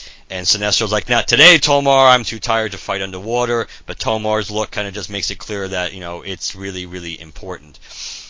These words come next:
Now we, so, we, this is a moment in, in this movie where basically we find out, we see the Guardians for the first time, and we f-, we find, everybody becomes aware of Abin Sur's death, and Sinestro is really upset.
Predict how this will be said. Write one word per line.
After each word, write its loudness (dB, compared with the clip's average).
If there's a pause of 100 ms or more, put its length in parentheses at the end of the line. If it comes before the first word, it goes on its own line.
(420)
Now 0
we, -2 (200)
so, -2 (360)
we, -12
this 2
is 2
a 4
moment 2
in, -4
in -6
this -2
movie -4
where 0
basically -2
we -6
find -2
out, 0
we 0
see 0
the -4
Guardians 4
for -8
the -6
first -2
time, 0 (540)
and -6 (160)
we -10
f-, -10 (560)
we -8
find, 0 (480)
everybody 2
becomes -2
aware 2
of 0
Abin 0
Sur's -6
death, -6 (560)
and -6
Sinestro -2
is -8
really -6
upset. 0